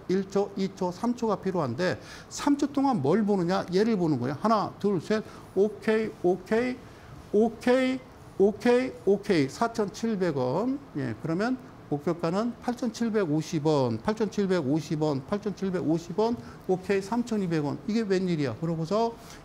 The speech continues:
여기서 매수가 들어가는 거예요. 아무 생각 없이 그냥 오케이 됐어. 그러니까 즉 우리가 이야기하는 기준이라는 것과 원칙이라는 것은 참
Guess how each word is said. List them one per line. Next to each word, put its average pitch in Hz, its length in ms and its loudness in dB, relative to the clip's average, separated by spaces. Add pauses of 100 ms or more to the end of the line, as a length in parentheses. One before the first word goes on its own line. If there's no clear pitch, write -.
여기서 170 300 4
매수가 165 720 0
들어가는 180 520 0
거예요. 156 200 0
아무 214 240 4
생각 214 280 0
없이 156 200 -4
그냥 170 260 0
오케이 214 240 0
됐어. 160 360 -2 (280)
그러니까 233 300 2 (180)
즉 - 180 4 (480)
우리가 254 340 6
이야기하는 226 720 2
기준이라는 220 720 2
것과 202 440 2
원칙이라는 190 840 2
것은 143 720 0
참 90 260 -4